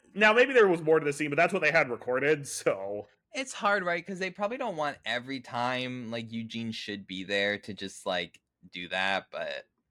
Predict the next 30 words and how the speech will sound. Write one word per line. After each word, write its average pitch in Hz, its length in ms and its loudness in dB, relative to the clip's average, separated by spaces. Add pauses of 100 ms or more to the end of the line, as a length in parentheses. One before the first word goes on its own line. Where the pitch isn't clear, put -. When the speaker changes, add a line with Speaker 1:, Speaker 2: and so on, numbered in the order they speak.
(280)
Speaker 1:
Right. 110 580 2 (840)
Speaker 2:
Um, 143 600 2 (1600)
yeah, 156 360 6
I 160 120 -2
mean, 160 460 -2 (800)
it, 175 200 2
it, 180 160 0 (580)
it's 190 240 -2
noticed. 156 500 0
Like, 170 120 0
I 196 180 6
thought, 143 340 6
like, 131 200 -2
oh, 123 380 4
if 131 140 0 (420)
Eugene 143 560 -4
was, 120 500 -4
if 131 180 0
Will 139 220 0
Ryan 120 180 0
was 104 100 -8
still 110 120 -2
alive, 92 260 -4
Eugene 98 360 -6
would 92 140 -10
be 90 180 -4
in 80 120 -8
this - 180 -14
episode. 73 640 -12 (600)
Speaker 1:
Yeah, 117 360 0